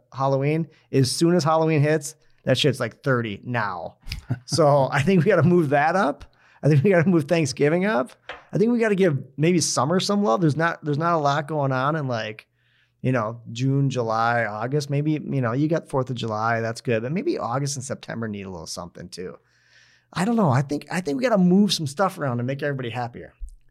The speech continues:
Speaker 1: Would you
Speaker 2: Well,
Speaker 1: be down with that?
Speaker 2: I think to a point, the two days that I don't think can <laughs> are Christmas and Easter.
Speaker 1: Okay.
Speaker 2: But
Speaker 1: Easter's got a good spot.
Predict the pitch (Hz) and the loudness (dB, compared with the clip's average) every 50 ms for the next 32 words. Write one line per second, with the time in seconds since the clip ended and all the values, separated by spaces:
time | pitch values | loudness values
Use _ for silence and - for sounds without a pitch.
0 | _ _ _ _ _ - - - 143 156 170 165 170 139 131 117 127 143 160 - | _ _ _ _ _ -4 2 2 4 6 6 4 4 4 2 0 0 0 -2 -2
1 | - 127 - - - - _ - - - - 135 139 139 - - 208 170 139 - | -2 -2 -4 -6 -10 -18 _ -20 -16 -10 -6 -6 -6 -6 -6 -6 -4 -4 -4 -4
2 | - - 143 117 110 - - - - 156 127 113 107 101 - _ _ - - 113 | -2 0 2 2 0 0 -6 -8 -4 -2 -2 -2 -2 -4 -10 _ _ -16 -14 -14
3 | 110 - _ - - 131 120 113 117 117 113 113 123 135 - - - - _ _ | -14 -14 _ -2 0 0 0 0 0 -2 0 -2 -2 -4 -6 -10 -16 -20 _ _
4 | _ - _ - 107 107 104 104 104 107 113 110 107 107 - 123 123 135 - - | _ -18 _ -6 -4 -4 -2 -4 -4 -4 -6 -6 -6 -2 0 0 0 0 0 -2
5 | 139 113 104 101 98 107 127 120 - - - - 127 117 - - - - - _ | -2 -2 -2 -2 -2 -2 -4 -6 -6 -10 -10 -8 -8 -10 -8 -8 -10 -10 -10 _
6 | _ _ _ _ _ _ _ _ _ - - - - 120 117 - - - 113 113 | _ _ _ _ _ _ _ _ _ -12 -10 -8 -8 -10 -12 -12 -8 -4 -4 -4
7 | - - - 113 - - 117 113 120 123 - - - - - 127 139 131 113 107 | -2 0 0 0 0 0 -2 -2 -2 -4 -6 -10 -14 -2 0 2 4 4 4 2
8 | - - 104 101 110 131 139 131 120 117 113 120 113 107 123 139 143 143 - - | 0 -4 -6 -6 -6 -6 -6 -6 -8 -8 -8 -8 -8 -6 -6 -6 -6 -8 -10 -16
9 | _ _ _ _ _ 117 107 110 117 104 98 92 - 165 190 233 - - 359 311 | _ _ _ _ _ -6 -2 0 2 2 0 0 0 2 2 2 4 2 0 -2
10 | - - 226 185 180 147 170 151 139 - - 143 127 107 - - | 0 0 0 0 2 2 2 2 0 0 -2 -2 -2 -2 -4 -10